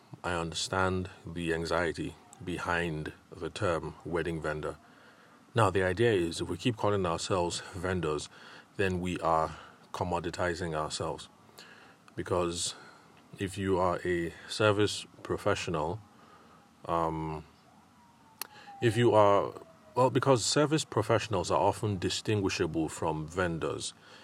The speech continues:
it's hard to get a grip on that, to understand what that is. But then if you just for a moment pay attention to how the word is used in movies, um, for instance, often wedding movies,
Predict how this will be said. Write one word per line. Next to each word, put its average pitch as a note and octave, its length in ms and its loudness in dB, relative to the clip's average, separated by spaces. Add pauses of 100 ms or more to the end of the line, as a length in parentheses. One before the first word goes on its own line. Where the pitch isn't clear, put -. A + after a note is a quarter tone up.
(220)
it's - 300 -2
hard C3+ 420 4 (120)
to F#2+ 520 2 (640)
get G#2+ 200 4
a F2+ 40 2
grip G#2 460 2 (640)
on E2 180 2
that, F2 220 4
to - 240 -2
understand F#2 560 2
what F2+ 160 2
that E2+ 180 2
is. E2 380 -4
But F#2 160 0
then G#2 300 4 (460)
if - 320 -2
you A2 280 -2 (100)
just - 600 0 (160)
for G2 320 2
a F#2+ 60 2
moment F#2 800 4 (240)
pay A#2+ 120 4
attention G2+ 440 2
to F#2+ 100 -4
how G2 240 4
the F2 100 -2
word E2+ 500 2
is E2 220 -10
used E2 480 -6
in E2 140 -4
movies, E2 600 -2 (180)
um, D2+ 200 -4
for D2+ 220 -4
instance, - 440 -8
often F2 340 2
wedding F2 280 0
movies, D#2 360 -6